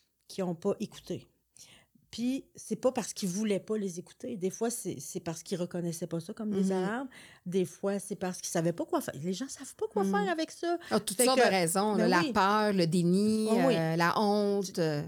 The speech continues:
Speaker 1: Toutes sortes de raisons.
Speaker 2: Mm.
Speaker 1: Puis moi, dans, dans mon bureau, j'ai, j'enseignais beaucoup aux gens. Moi, j'enseignais comment ça fonctionne,
Speaker 2: Mhm.
Speaker 1: les alarmes chez, chez, chez les humains. Qu'est-ce qui déclenche les alarmes ?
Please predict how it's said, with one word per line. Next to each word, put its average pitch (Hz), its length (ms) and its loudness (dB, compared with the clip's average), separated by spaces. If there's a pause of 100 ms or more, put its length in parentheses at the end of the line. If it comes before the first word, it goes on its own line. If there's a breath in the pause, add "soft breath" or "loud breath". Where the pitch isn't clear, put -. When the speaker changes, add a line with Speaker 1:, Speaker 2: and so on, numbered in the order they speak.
(120)
Speaker 1:
Toutes 349 200 0
sortes 180 320 -4
de 175 60 -2
raisons. 156 440 -6
Speaker 2:
Mm. 196 220 0 (240)
Speaker 1:
Puis 202 260 -4 (240)
moi, 226 460 0 (760)
dans, 170 280 -2
dans 180 180 0
mon 175 120 2
bureau, 170 300 -2
j'ai, 185 160 -6
j'enseignais 180 920 0
beaucoup 143 440 -12
aux 139 40 -8
gens. 165 220 -4
Moi, 175 140 -2
j'enseignais 208 760 0
comment 202 300 0
ça 180 160 -6
fonctionne, 170 640 -4
Speaker 2:
Mhm. 190 320 -2
Speaker 1:
les 175 260 0
alarmes 165 460 -2
chez, 147 340 -8
chez, 151 560 -8
chez - 160 -8
les 160 300 -6
humains. 160 220 -4 (360 loud breath)
Qu'est-ce - 240 0
qui - 120 -10
déclenche 190 640 -2
les 165 180 -4
alarmes ? 156 400 -4